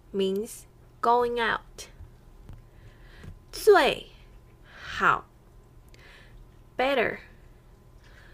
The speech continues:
最好。最好。带。Bring. 带。带。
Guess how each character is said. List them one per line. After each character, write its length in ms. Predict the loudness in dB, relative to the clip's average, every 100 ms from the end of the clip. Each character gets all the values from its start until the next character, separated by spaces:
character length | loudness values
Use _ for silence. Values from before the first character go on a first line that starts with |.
| -20 -20 -20 -20
最 540 | -4 2 4 4 0 -8 -20 -20 -20 -20 -20 -20 -20 -20 -18
好。 560 | -12 -2 2 2 0 -14 -20 -20 -20 -20 -20 -20 -20 -20 -20 -20 -20 -20 -8
最 320 | 6 6 6
好。 300 | 0 -4 -4 -8 -20 -20 -20 -20 -20 -20 -20 -20 -20 -20 -20 -20 -20 -20 -20 -20 -20 -20 -20 -20 -2
带。 320 | 2 2 0 -4 -20 -20 -20 -20 -20 -20 -20 -20 -20 -20 -20 -20 -2
Bring. 460 | 4 6 4 0 -8 -20 -20 -20 -20 -20 -20 -20 -20 -20 -20 -20 -20 -2
带。 360 | 2 4 2 -2 -18 -20 -20 -20 -20 -20 -20 -20 -20 -20 -20 -20 -20 -18 0
带。 380 | 4 4 2